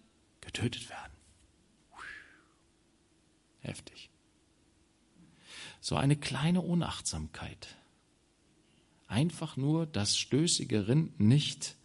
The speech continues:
gut verwahrt. Mist. Das war's dann.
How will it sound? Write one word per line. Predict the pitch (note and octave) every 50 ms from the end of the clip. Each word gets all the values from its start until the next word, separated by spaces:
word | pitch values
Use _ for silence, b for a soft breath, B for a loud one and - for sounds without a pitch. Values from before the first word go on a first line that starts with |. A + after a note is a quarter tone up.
| _ - _ _ -
gut | - - A#2+ - A#2+ -
verwahrt. | - - - A2+ G2+ F#2+ G2 F#2 D2+ - - - - - - _ _ _ _ _ _ _ _ _ _ _ _ _ _ _ _ _ _ _ _ -
Mist. | B2 C3+ - - - - - - - - - - _ _ _ _ _ _ _ _ _ _ _ _ _ _ _ _ _ _ _ _ _ _ _ _ _ _ _ _ _ _ _ _ _ -
Das | F2 D#2+ - -
war's | - G#2 G#2 - -
dann. | - - -